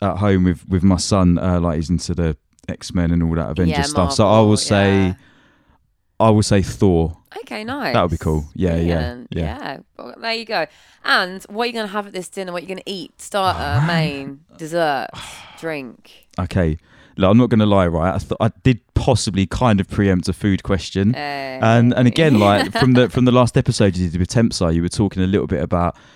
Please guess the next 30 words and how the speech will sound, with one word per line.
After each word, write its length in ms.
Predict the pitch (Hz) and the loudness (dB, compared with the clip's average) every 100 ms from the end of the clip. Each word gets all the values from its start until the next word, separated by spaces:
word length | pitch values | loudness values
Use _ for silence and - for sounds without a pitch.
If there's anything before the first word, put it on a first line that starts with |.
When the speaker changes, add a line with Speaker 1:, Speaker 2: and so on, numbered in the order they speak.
| _ | _
Speaker 1:
it 60 | - | -2
doesn't 200 | 110 110 | 2 4
necessarily 320 | 107 - 101 | 2 2 0
have 140 | 101 113 | 0 -2
to 60 | |
be 100 | - 90 | -2 -2
conventional. 800 | 98 90 101 - 98 90 82 85 98 _ _ _ _ | -2 2 2 2 2 2 2 -2 -10 _ _ _ _
Starter 380 | 214 233 107 90 | -2 2 4 4
Speaker 2:
No. 20 | |
Speaker 1:
doesn't 180 | 92 98 | 0 0
have 160 | 101 - | 0 -2
to 100 | - | -2
be, 220 | 98 95 | 0 2
like, 200 | 92 87 | 0 0
what 140 | 95 | 0
you 80 | 98 | -2
think 380 | 85 - 110 90 | -4 2 2 2
Speaker 2:
We 40 | - | -2
Speaker 1:
would 60 | |
be 40 | 104 | 2
Speaker 2:
want 60 | 98 | 2
Speaker 1:
on 40 | |
Speaker 2:
the 40 | |
Speaker 1:
a 20 | 92 | 2
starter's 420 | 110 110 110 87 | 2 2 2 0
Speaker 2:
hell 80 | 90 | 0
you, 60 | 90 | 2
Speaker 1:
menu. 120 | 87 | 2
Speaker 2:
you 100 | 85 | 0
Speaker 1:
So, 160 | 92 | 0